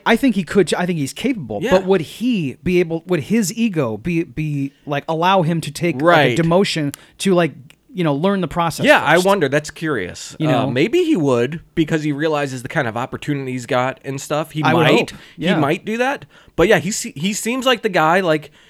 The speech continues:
Speaker 2: he wants to be the director.
Speaker 1: Yes.
Speaker 2: He wants to be in charge of this production. Like, he doesn't wanna let anyone do anything else.
Speaker 1: Right.
Speaker 2: Maybe if he had the right kind of capable people around him, he would, though, 'cause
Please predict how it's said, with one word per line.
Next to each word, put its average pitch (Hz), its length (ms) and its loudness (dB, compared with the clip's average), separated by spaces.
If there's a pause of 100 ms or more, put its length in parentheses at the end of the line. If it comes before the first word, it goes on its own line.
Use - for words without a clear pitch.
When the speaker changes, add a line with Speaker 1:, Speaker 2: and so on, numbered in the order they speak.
(120)
Speaker 2:
he 180 220 -4
wants 196 300 0
to 180 100 -2
be 151 240 0
the 131 160 -2
director. 95 640 -6
Speaker 1:
Yes. 123 320 -6
Speaker 2:
He 175 100 -2
wants 202 220 0
to 156 80 0
be 175 240 0
in 135 160 -2
charge 123 580 0
of 110 220 -6
this 110 160 -6
production. 107 720 -8 (220)
Like, 120 160 -8
he 156 120 -6
doesn't 160 240 2
wanna 147 260 -2 (300)
let 127 160 -4
anyone 143 280 2
do 139 140 2
anything 131 260 -4
else. 85 300 -10
Speaker 1:
Right. 143 340 0 (340)
Speaker 2:
Maybe 208 280 2
if 226 120 2
he 214 120 0
had 185 220 0
the 185 60 0
right 170 200 0
kind 170 160 -4
of 151 60 -6
capable 151 380 -4
people 143 320 -6
around 131 340 0
him, 110 100 -2
he 107 120 -4
would, 127 240 -2
though, 85 140 -6
'cause - 280 -10